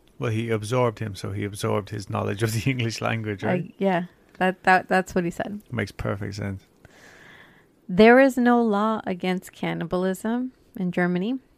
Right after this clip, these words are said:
Speaker 2: but the decision was made that he should serve a prison sentence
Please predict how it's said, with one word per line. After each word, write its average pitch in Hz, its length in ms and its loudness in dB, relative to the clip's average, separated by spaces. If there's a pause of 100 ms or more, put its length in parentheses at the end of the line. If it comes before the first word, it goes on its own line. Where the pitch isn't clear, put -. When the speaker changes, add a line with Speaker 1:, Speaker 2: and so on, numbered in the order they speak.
(720)
Speaker 2:
but 202 200 0
the 226 80 0
decision 208 540 0
was 202 200 -6
made 170 260 -2
that 180 140 -2
he 185 120 -4
should 175 220 -6
serve 175 440 -4
a 185 80 -4
prison 196 480 -4
sentence - 840 -10